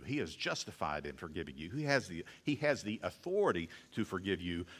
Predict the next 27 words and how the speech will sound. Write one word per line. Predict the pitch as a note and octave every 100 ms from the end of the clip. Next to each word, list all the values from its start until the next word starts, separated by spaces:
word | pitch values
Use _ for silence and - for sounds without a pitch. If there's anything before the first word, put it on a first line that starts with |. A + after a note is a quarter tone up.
| -
because | - - E2 -
his | - F#3+ F#3+
wrath | G2 G#2 C3+ E2 C#2+ - - - _
for | - G2 E2+ E2
your | F2 C#3+ G3
sin | - - B2 D#2 D2 D2+ - - - - -
has | G2+ F2+ -
been | F#2 E2 B2+ F#2 D#2+ E2 - _ -
poured | - A2 F2
out. | D2 - - - - _ _ _ _ _ _ _ _ _ _ _ _ _ _
It | B2+
was | A#2
poured | - D3 B2
out | G#2 G2
on | D2
the | -
cross. | - F#2+ C#2 - - - - - _ _ _ _ _ - - _ _ _ _ _ A3
The, | F#2+ G2+ -
his, | D#3+ F#3+ - - -
his | - D#3 E3+ - - - - -
holy | - D3 D3+ D3 C#3+
and | G#2
righteous | G#2 A2 G#2+ - F2 -
wrath | G2 F#2 E2 D#2 - - -
has | G2+ F2+
been | F#2 G2
expended | D#2+ - - - E3+ D#3+ A2+ E2+ E2